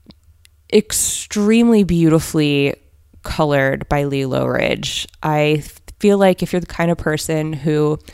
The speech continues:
is really into color, or even if you're, like, just sort of trying to learn about, like, what color does for a story, I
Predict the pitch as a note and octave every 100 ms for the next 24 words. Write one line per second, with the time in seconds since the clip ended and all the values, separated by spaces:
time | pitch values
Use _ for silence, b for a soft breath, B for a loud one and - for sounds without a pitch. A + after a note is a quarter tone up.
0 | B B B - E3 D#3 D3 A3 A3 G3
1 | F3+ - F3+ E3+ D#3+ D#3+ D#3+ B B B
2 | F#3 F#3+ C4 C#4 - A3+ G3+ F3+ E3+ -
3 | F#3 - - - F#3 F3+ - E3 D#3+ E3
4 | E3+ D#3 D3 D3 D3+ D3+ - D#3+ D3 D3
5 | - D3+ C#3+ D3 - D3+ D3 D3 C#3+ C#3
6 | - D#3+ D3 - C#3+ C3+ C#3+ E3 F3+ B
7 | B B